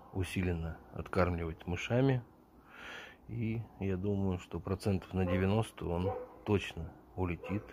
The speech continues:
осенью вместе со всеми. Во всяком случае, приложим,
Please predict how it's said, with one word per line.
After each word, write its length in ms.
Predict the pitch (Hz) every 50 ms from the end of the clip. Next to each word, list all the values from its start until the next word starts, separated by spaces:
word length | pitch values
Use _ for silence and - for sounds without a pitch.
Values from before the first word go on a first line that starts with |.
| - - - - - - - - 508 494 - - - - - - - - - - -
осенью 580 | 95 98 95 - - 95 95 98 98 95 92 87 - - - -
вместе 380 | 101 98 95 95 90 - - -
со 180 | - - 98
всеми. 460 | 92 - - 95 90 87 85 85 82 - - - - - - - - - - - -
Во 100 | 90 92
всяком 240 | 95 110 110 101 90
случае, 300 | - 98 92 - 92 -
приложим, 480 | 92 92 92 101 95 90 92 90 95